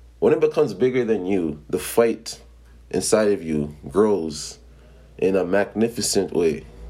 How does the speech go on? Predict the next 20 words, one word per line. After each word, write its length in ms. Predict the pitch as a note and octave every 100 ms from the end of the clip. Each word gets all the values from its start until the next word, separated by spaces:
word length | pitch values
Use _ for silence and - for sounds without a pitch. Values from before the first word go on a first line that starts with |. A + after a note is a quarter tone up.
| - - - - - -
And 100 | F2+
you 100 | F2+
can't 280 | - C3 C2+
lose 280 | G2+ A#2+ A2+
that 200 | G#2 -
fight. 280 | - G#2+ -
It's 120 | -
like 140 | A2
that 240 | F#2+ D#2 C2+
burning 320 | A2 G#2+ G2+
candle. 400 | - F#2+ F#2+ E2
You 80 | E2+
don't 160 | G2
want 160 | G#2 D2+
that 220 | E2 C#2+
burning 260 | G2+ G2 F#2+
candle 320 | G2+ F#2 E2
to 120 | -
go 320 | D2+ F2 F#2
out. 160 | G2